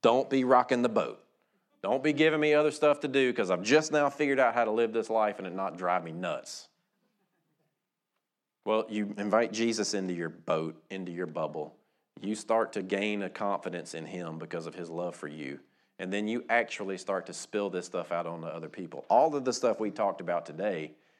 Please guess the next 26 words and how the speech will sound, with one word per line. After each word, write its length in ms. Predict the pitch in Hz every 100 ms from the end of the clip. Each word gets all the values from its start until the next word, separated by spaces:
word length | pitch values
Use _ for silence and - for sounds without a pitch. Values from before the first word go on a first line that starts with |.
| _ _
it's 220 | 101 -
just 340 | - 123 - -
tricks. 460 | 110 78 - -
It's 220 | - -
just 320 | - 101 - -
tips 420 | 117 95 - -
on 140 | 87
how 260 | 87 98 101
to 320 | - 95 87 - _ _ _ -
be 100 | 95
conscious 640 | - 120 135 135 131 131
and 160 | 113 98
aware 640 | 90 101 117 123 123 123
of 180 | 104 90
what's 220 | 92 -
going 220 | 92 92
on 180 | 101 107
in 80 | 101
your 160 | 95
own 260 | 104 123 120
mind 420 | 113 110 107 107
and 140 | 90
in 100 | 90
your 180 | 85 85
own 180 | 104 117
heart, 440 | 101 90 85 -